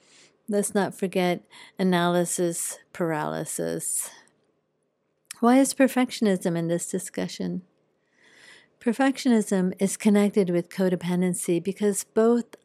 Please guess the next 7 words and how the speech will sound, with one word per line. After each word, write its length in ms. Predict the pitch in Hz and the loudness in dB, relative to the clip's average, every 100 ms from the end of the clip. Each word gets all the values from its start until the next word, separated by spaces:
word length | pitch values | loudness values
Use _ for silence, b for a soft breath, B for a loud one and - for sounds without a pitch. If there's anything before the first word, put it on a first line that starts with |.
| - - | -12 -4
are 160 | 196 | -2
rooted 520 | 185 202 190 180 175 B B B B | 2 4 4 2 -2 B B B B
in 140 | 196 | 0
childhood 640 | - 220 220 233 - 226 208 | 0 0 2 0 0 -2 -2
experiences 920 | 196 - - 190 185 180 180 175 - | -4 -6 -2 0 2 0 -2 -4 -4
of 140 | 180 | -6
chaotic, 760 | - - 190 180 190 196 196 | -8 -4 -2 0 0 -2 -4